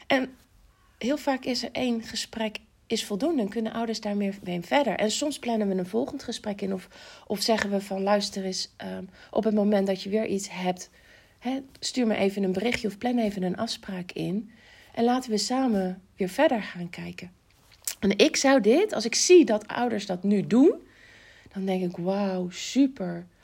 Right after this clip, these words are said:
Had ik mezelf dat ook maar toegestaan, toenertijd." En niet zo ha-, het gevoel gehad als ik, dat ik dan, ja, als ouder zou falen.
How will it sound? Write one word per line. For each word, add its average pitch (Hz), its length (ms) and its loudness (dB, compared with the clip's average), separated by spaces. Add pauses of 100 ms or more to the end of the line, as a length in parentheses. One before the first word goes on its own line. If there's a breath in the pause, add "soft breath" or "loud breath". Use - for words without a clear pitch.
Had 220 220 4
ik 233 100 -2
mezelf 202 320 2
dat 196 200 -10
ook 180 160 -2
maar 185 100 -8
toegestaan, 170 680 -10
toenertijd." - 720 -8 (380 loud breath)
En 175 360 -6
niet 226 180 2
zo 196 160 2
ha-, 180 220 -2
het 185 140 -6
gevoel 196 300 0
gehad 170 360 -6
als 165 140 -8
ik, - 80 -10 (140)
dat 170 160 -2
ik 175 100 -10
dan, 156 180 -2 (480)
ja, 185 220 -12
als - 200 -12
ouder 175 300 -4
zou 160 180 -8
falen. - 420 -14